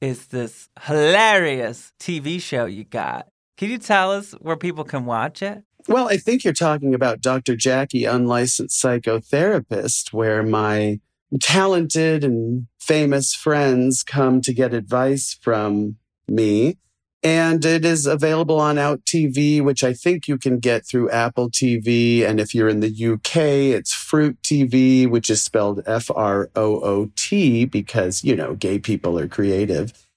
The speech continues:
Speaker 2: It's very funny, and I'm very proud. I have to say this out loud. I'm really super proud that it is scripted and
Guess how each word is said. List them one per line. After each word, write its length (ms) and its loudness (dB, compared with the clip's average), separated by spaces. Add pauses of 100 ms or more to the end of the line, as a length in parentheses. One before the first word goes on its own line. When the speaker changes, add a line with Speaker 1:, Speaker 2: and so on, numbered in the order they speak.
(220)
Speaker 2:
It's 160 0
very 280 0
funny, 480 2
and 140 0
I'm 120 -2
very 260 2
proud. 400 0
I 60 0
have 160 -2
to 80 -6
say 180 0
this 180 -2
out 160 0
loud. 400 -2
I'm 240 2
really 320 2
super 400 0
proud 580 0 (140)
that 220 2
it 200 0
is 220 2
scripted 840 -2 (180)
and 380 2